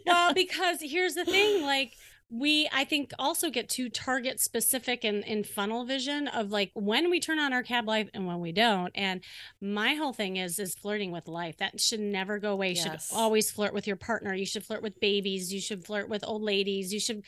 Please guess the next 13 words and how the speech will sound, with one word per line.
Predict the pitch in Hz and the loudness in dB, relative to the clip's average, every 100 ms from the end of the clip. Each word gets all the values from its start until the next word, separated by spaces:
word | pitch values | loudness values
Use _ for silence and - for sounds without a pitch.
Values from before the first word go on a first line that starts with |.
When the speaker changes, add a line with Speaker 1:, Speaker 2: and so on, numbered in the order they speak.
| - - | -16 -12
Speaker 1:
just | - 269 - | -4 -2 -2
flirt | 247 262 285 240 | 0 2 2 2
as | 226 | 0
you're | 214 | 0
going | 196 208 | 0 -2
through, | 202 262 | 0 -2
because | 226 226 208 | -2 -4 -2
that | 214 - | -2 -2
make, | 214 220 233 - - | -2 -2 -4 -12 -6
that | 208 247 339 - | 0 2 2 -2
energy, | 214 226 269 262 311 320 | -2 -2 -2 -4 -4 -4
that | 254 - | -6 -6
charisma | - 202 190 180 240 247 277 | -8 -6 -4 -4 -4 -4 -6